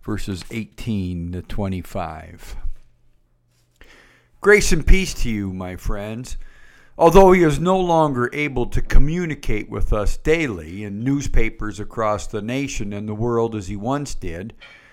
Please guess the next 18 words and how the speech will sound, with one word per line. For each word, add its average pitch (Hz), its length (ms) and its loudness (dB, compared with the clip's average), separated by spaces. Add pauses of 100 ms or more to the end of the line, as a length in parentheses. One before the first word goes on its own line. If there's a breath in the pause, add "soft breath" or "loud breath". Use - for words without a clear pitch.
(300 loud breath)
Charles 175 420 6
Schul-, 151 460 2
Schulz, - 680 0
the 123 220 0
genius 143 580 -4
behind 127 560 -2
the 117 40 -4
comic 131 520 -2
strip - 420 -4
Peanuts, 135 680 -4 (640 soft breath)
remains 160 600 0
not 156 240 4
only 156 280 0
one 151 280 2
of 139 100 0
the 123 80 0
funniest 165 680 -2
comics, 101 800 0